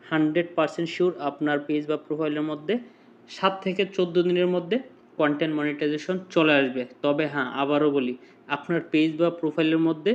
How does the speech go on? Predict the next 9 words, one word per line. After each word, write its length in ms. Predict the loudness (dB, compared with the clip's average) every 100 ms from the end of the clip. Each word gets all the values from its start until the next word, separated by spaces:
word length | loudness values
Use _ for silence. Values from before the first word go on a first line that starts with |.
| -2 -20 -6
মোটামুটি 560 | -2 2 2 2 2 0
অঙ্কের 320 | 0 -2 -4
একটা 260 | -4 -2 -4 -4 -20 -12
ভালো 320 | -4 2 4 4
ভিউ 400 | 2 4 8 6
হতে 260 | 4 0
হবে, 260 | 0 -2 -4 -10 -20 -6
তাছাড়া 340 | -6 -2 -4
কিন্তু 340 | -2 -4 -2